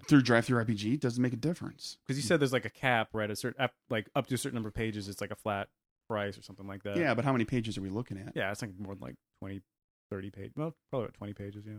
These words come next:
Speaker 1: That's
Speaker 2: Thirty.
Speaker 1: perfect. That's perfect.
Speaker 2: Okay.
Speaker 1: Yeah, there's a lower cap. There's a spot where, like, you have to have at least this many pages.
Speaker 2: Okay.
Speaker 1: And then everywhere between that number and there's another number, and it's up around forty.
Speaker 2: Okay.
Speaker 1: It's all the same price.
Speaker 2: Right,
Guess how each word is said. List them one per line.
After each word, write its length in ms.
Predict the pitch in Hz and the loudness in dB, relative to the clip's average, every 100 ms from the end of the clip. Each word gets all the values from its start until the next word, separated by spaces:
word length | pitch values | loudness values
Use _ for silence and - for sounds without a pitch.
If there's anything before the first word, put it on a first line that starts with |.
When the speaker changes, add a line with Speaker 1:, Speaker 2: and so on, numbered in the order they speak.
| 107 | -6
Speaker 1:
That's 140 | 135 - | -6 2
Speaker 2:
Thirty. 220 | 170 - | 2 2
Speaker 1:
perfect. 240 | 87 - _ | -4 -8 _
That's 120 | 120 - | -12 -8
perfect. 360 | 139 - - | -8 -6 -6
Speaker 2:
Okay. 80 | 202 - - | -8 -10 -2
Speaker 1:
Yeah, 160 | - - - 165 | -2 -2 -10 6
there's 140 | 139 | 8
a 60 | 143 | 10
lower 320 | 131 165 147 | 8 8 8
cap. 320 | - 82 - - | 4 -6 -8 0
There's 160 | 101 107 | 0 2
a 40 | |
spot 340 | - 127 120 120 | 4 4 4 6
where, 200 | 107 98 | 6 6
like, 240 | 101 - | 4 4
you 100 | 107 | 4
have 200 | 127 143 | 4 4
to 80 | 135 | 6
have 140 | 113 | 6
at 120 | 82 | 6
least 220 | 120 143 143 | 4 2 2
this 160 | 143 | 4
many 220 | 143 139 | 6 6
pages. 480 | 135 139 110 107 117 | 6 0 -2 -4 0
Speaker 2:
Okay. 220 | 131 120 - - - | 0 0 -4 -8 2
Speaker 1:
And 80 | 107 | 4
then 100 | 110 | 6
everywhere 420 | 123 143 131 127 | 8 8 8 8
between 560 | 120 - 120 113 107 98 _ _ _ | 4 2 4 4 4 0 _ _ _
that 240 | 110 113 131 | 4 6 8
number 360 | 123 117 117 101 | 8 8 8 6
and 260 | 110 107 - | 4 4 4
there's 220 | 104 98 | 2 4
another 320 | 95 113 113 | 4 4 4
number, 320 | 101 98 98 90 | 2 2 0 0
and 120 | 98 | 0
it's 160 | 92 - | 0 2
up 160 | 110 104 | 2 2
around 320 | 98 90 92 | 0 0 -4
forty. 500 | - 110 90 58 - _ | -2 0 0 -4 -10 _
Speaker 2:
Okay. 240 | 113 113 101 - _ _ | -6 -4 -6 -10 _ _
Speaker 1:
It's 140 | 98 - | -8 2
all 200 | 113 110 | 6 6
the 80 | 107 | 6
same 240 | 107 101 101 | 4 4 4
price. 440 | 90 - - - - | 0 -2 -8 -12 -8
Speaker 2:
Right, 240 | 104 98 | -6 -6